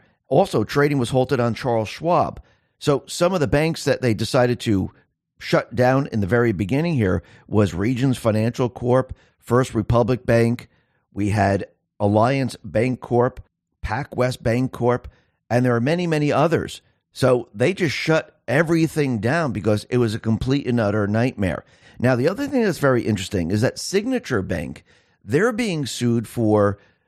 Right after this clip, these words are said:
substantially facilitating the F T X commingling. And remember, this is part of their money laundering system. And I do believe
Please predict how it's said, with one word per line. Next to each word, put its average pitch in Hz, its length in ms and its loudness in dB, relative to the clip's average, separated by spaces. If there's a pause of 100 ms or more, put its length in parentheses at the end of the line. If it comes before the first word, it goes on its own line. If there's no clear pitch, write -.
(120)
substantially 165 600 0
facilitating 147 720 -2
the 127 180 -4
F 127 160 0
T 131 220 0
X - 220 -4
commingling. 123 840 0 (400)
And 127 160 0
remember, 131 540 0 (300)
this 170 260 -4
is 170 100 -4
part 156 280 -2
of 131 80 -4
their 131 80 0
money 127 260 0
laundering 120 400 -2
system. 117 300 -2
And 110 60 2
I 113 40 2
do 175 160 -2
believe 156 260 -2